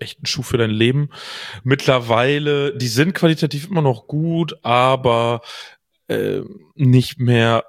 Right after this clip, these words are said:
hundert Prozent. Es ist kein hundert Prozent mehr, aber trotzdem, in Anbetracht dessen, wie lange die halten, ist Preis-Leistung immer noch,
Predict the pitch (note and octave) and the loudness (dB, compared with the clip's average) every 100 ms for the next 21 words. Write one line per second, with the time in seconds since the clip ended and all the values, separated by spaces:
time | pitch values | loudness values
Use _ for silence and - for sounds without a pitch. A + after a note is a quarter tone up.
0 | _ A#2 A#2 A2+ G#2+ G#2+ G2 - B2+ - | _ -2 -2 -2 -6 -10 -12 -16 -20 -12
1 | C3 D3 F3 C3+ B2 C#3 - A2+ - G#2+ | -10 -8 -8 -6 -2 -2 -2 -6 -6 -6
2 | A#2 A2+ A#2 - C3+ - C#3 C3+ B2+ C3 | -2 -2 0 -2 -4 -2 -2 0 -2 0
3 | D3 C#3 B2 B2 A#2+ G#2+ G#2 E3 F3 E3+ | 0 0 -4 -4 -10 -10 -6 -2 0 0
4 | C#3+ B2+ B2+ C3+ - C3+ - - - - | -2 -2 0 0 -2 -12 -14 -20 -20 -14
5 | A2+ - A2+ - G#2+ G#2+ G#2+ G#2 G#2 G#2 | -14 -10 -12 -8 -8 -8 -10 -8 -8 -8
6 | - | -12